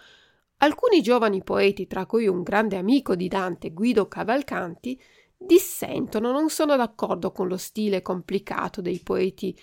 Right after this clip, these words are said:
siculo-toscani e scrivono in maniera più dolce, più facile.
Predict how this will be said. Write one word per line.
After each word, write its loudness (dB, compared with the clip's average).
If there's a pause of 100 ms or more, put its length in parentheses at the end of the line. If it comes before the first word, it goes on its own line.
(160)
siculo-toscani -4 (240)
e 4
scrivono 2
in -2
maniera 0
più -14
dolce, 4
più -10
facile. 0